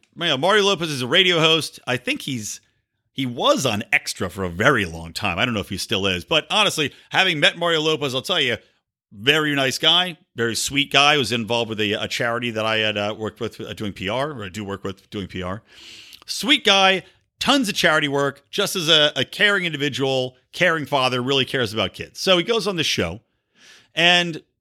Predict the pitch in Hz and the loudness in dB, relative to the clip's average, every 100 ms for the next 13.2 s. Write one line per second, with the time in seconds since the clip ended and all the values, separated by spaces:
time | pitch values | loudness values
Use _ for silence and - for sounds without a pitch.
0 | _ _ _ - - - 220 247 214 196 | _ _ _ -20 -20 0 2 4 2 2
1 | 123 151 135 139 139 131 113 160 156 104 | 0 0 4 4 2 -2 0 0 0 0
2 | 170 214 208 - 165 165 156 123 123 120 | 2 2 0 0 0 2 2 2 2 2
3 | 120 117 113 104 - 139 143 147 120 113 | 0 -2 -2 -4 0 2 2 0 -2 -2
4 | 135 160 151 156 151 - 113 110 104 - | 0 0 -2 -4 -4 0 0 0 -2 -8
5 | - _ _ - 156 196 190 180 175 - | -14 _ _ 0 2 2 0 0 0 0
6 | 123 117 131 131 127 117 113 - 123 - | -2 0 2 2 0 -4 -8 -4 -4 -4
7 | - - 117 101 87 98 85 - _ _ | -10 -8 -6 -6 -4 -6 -6 -14 _ _
8 | _ - _ 120 113 - 185 175 151 151 | _ -20 _ 0 2 2 2 2 2 2
9 | 127 117 190 214 - 127 107 123 - 117 | 0 2 2 2 0 0 0 -4 -2 0
10 | 196 - 120 - 92 95 113 117 117 110 | 2 0 -2 -2 -2 -4 -2 -2 -2 -2
11 | 110 98 - 165 175 196 - - - _ | -2 -2 -2 0 0 -4 -10 -14 -20 _
12 | - 104 107 - _ - 87 90 85 117 | -12 -10 -14 -14 _ -14 -14 -14 -6 -2
13 | 156 151 | -2 -4